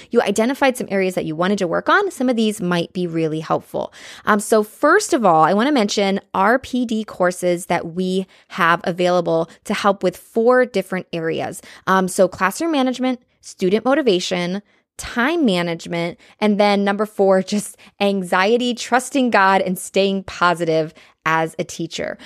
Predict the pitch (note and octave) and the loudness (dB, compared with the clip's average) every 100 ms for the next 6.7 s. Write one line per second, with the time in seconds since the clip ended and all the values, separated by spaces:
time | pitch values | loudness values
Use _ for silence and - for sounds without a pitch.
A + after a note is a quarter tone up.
0 | - E3 E3+ - G#3+ G#3+ G3+ - A#3 E4 | -6 -2 0 2 2 2 0 0 0 0
1 | D#4+ - - F#3 F3+ F#3 F3+ E3 E3 B2+ | -2 -2 0 0 2 4 2 0 -4 -2
2 | F3 G3+ B3 B3+ A#3+ G#3 - D#3 - D#3+ | -2 0 2 2 2 0 -2 -2 -2 -6
3 | E3 A#3 A#3 A#3 A3 A3+ B3 A#3+ D4 F3+ | -2 -2 0 2 0 0 -6 -2 -2 0
4 | F3+ C4 C#4 - G3 G3+ G3 F#3+ F#3+ F#3+ | 0 2 2 0 -2 0 -2 -2 -4 -2
5 | F3 E3+ F3 F#3 A3 A#3+ A#3 - F3+ - | -2 -2 -2 0 2 0 0 -2 -2 0
6 | E4 D#4+ D#4 D4+ - D#4 D4+ | 0 0 -2 -2 -2 -2 -2